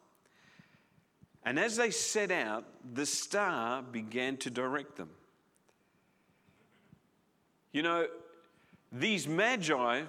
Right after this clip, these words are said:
as we have spoken about previously, they were part of the Persians and the Medes. They were actually the Medes that were kind of, like, swallowed up by the Persians.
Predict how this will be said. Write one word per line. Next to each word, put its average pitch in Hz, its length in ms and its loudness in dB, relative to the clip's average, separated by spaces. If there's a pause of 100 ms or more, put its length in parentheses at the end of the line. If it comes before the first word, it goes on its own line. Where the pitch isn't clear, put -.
(140)
as 139 220 2
we 135 140 2
have 117 120 -2
spoken 170 520 0
about 120 440 -2
previously, 147 760 -2 (500)
they 147 200 2
were 147 360 2 (420)
part 165 320 0
of 143 100 0
the 135 60 0
Persians 160 680 -2
and 147 140 0
the 143 60 0
Medes. 147 380 2
They 151 120 4
were 156 140 2
actually 151 320 0
the 131 140 -2
Medes 143 380 0
that 131 120 -4
were 120 100 0
kind 147 240 -4
of, 135 60 -2
like, 120 160 -2
swallowed 151 460 0
up 123 180 -2
by 127 120 0
the 120 100 -6
Persians. 147 800 -6